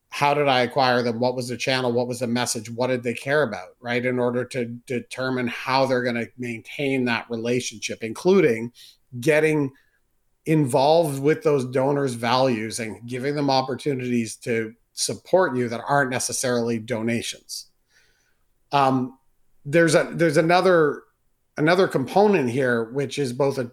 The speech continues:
challenge and opportunity, in that the retention and donor growth have decoupled. So it, the norm, the norm over many years is that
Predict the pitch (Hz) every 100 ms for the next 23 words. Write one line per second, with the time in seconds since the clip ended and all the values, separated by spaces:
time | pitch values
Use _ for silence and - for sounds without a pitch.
0 | - 147 139 135 131 127 120 120 185 196
1 | 156 131 123 123 123 120 - - - _
2 | _ _ 139 151 147 147 185 214 208 185
3 | 135 120 139 165 170 127 123 120 113 113
4 | - _ - _ _ _ _ _ _ _
5 | _ _ _ _ _ _ _ - - 147
6 | 127 143 147 - 131 104 - _ _ _
7 | _ _ _ _ _ _ _ _ _ _
8 | _ - - 160 139 - 165 - _ _
9 | _ _ 160 156 160 160 175 196 185 170
10 | 160 165 170 185 196 147 110 107 147 143
11 | 147 170 180 180 147 139 120 95 - 127
12 | 123 131 127 123